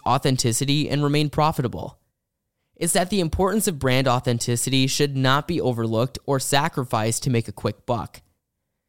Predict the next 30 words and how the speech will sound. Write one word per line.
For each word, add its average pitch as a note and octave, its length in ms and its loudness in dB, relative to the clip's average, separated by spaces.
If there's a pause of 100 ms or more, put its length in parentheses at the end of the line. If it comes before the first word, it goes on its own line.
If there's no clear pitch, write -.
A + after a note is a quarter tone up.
(200)
Great D3+ 340 2
advertising C#3 640 0
claims C3+ 340 0
can B2 280 0
only E3 320 2
get C3 260 0
you A#2+ 60 0
so G#2+ 180 0
far, G#2+ 440 -4 (580)
but C3 100 -2
if D3 100 0
you A#3+ 120 2
want B3 160 4
to G3 80 0
offer C3+ 320 0
value A#2 560 2 (240)
and A#2+ 120 0
you E3 120 4
want E3 200 2
your C#3+ 120 2
brand B2+ 320 2
to B2 100 0
last A2+ 320 0
for A2+ 120 -6
years, A#2 500 0 (280)
you A#2+ 160 -4
need D#3+ 180 0
to E3 40 -2
be C#3+ 160 2
authentic. A#2+ 640 -2